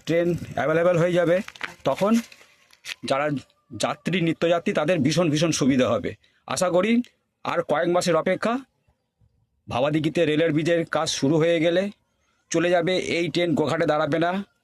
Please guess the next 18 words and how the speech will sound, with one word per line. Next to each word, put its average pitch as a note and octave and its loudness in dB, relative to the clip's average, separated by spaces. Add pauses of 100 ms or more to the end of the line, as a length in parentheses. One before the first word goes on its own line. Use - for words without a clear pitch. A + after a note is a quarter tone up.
(460)
শেষ - 0
স্টপেজ E3+ 0
হবে C3+ 2
না D3+ 0
হাওড়া C#3 0
থেকে, D3+ -2 (380)
যাবে B2+ 0 (100)
বিষ্ণুপুরের E3 0
উদ্দেশ্যে। A2 -2 (400)
আর A#2+ -2
আমি C#3+ 0
দাঁড়িয়ে C#3 0
আছি E3 -4
একটি D#3 -2
সুন্দর D#3+ 2 (120)
জায়গায়, D3 0 (1300)
গোঘাট C#3+ -2
স্টেশনের E3+ 2